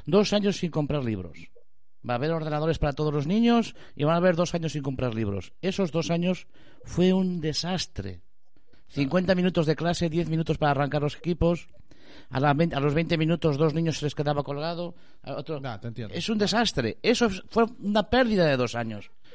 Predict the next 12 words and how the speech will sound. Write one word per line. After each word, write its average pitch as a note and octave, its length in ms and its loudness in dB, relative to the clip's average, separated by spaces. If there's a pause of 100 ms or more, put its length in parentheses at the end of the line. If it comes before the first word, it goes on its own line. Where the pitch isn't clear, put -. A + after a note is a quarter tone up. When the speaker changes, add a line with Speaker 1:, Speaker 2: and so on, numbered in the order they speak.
(160)
Speaker 1:
Eso A#3 220 0
no A3 120 6
reventó. D#3 420 4
Si - 160 -2
eso C#4 180 4
revienta, D3+ 640 6 (760)
a D#3+ 60 -6
lo D#3+ 60 -2
mejor G#3+ 180 0
perdemos G3 340 4
un C3 120 -2
año. F2 240 -10